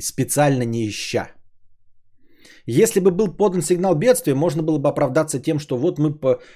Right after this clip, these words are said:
все, э, его знакомые и друзья в море искали эту Марию Целесту. Но если никто не искал и не было сигнала бедствия,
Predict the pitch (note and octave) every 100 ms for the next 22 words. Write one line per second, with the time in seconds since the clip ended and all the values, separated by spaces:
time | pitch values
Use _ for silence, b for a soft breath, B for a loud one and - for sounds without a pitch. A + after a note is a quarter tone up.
0 | b - - D#3+ F3 D#3 - B2+ B2 C#3+
1 | A2+ B2+ D#3 C#3+ A#2 G#2+ A2+ A2 D#3 A3+
2 | G3+ B B A#2 G#2 B2 E3+ F3 C#3 A#2+
3 | - C#3 D3 B2+ A#2+ G#2+ A2+ A#2 G#2 -
4 | G2 F#2 - - - _ b b b -
5 | B2+ G#3+ A#3+ G#3 G#3 - A#3 G#3+ G3+ -
6 | B3+ A3 G#2 - - A#2 D#3 A3 C#3 C3
7 | A#2+ B2+ B2 C#3 A#2 A2 A3+ - - F#2+
8 | -